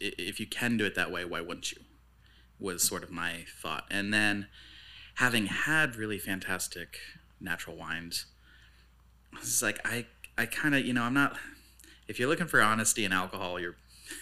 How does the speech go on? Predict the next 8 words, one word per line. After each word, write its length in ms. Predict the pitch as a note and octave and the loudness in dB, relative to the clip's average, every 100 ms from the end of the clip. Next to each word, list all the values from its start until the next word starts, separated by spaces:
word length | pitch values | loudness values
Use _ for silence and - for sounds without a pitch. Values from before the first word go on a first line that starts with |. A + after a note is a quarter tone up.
| - - | -12 2
<laughs> 580 | F3 - - - - - | 2 2 -4 -6 -2 4
you're 100 | C3+ | 8
probably 300 | D3 B2+ A#2 | 8 8 6
looking 260 | A2+ A2+ | 2 4
in 80 | A2+ | 4
the 60 | G#2 | 4
wrong 240 | G2+ G2+ | 2 4
spot. 440 | - - G#2 A2 | 2 6 6 6